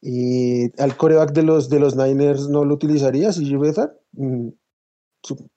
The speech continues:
pues no, no, no lo tendría en consideración casi ni en ligas de dos corebacks. Y, y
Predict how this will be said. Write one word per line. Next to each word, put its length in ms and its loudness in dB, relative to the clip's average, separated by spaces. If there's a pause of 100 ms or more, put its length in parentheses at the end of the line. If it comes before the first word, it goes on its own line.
(120)
pues 220 -4
no, 240 -8 (560)
no, 260 -2
no 220 0
lo 180 0
tendría 260 0
en 60 0
consideración 560 0
casi 260 -2
ni 100 0
en 120 0
ligas 260 0
de 80 2
dos 180 0
corebacks. 600 -2 (1000)
Y, 840 2 (580)
y 600 0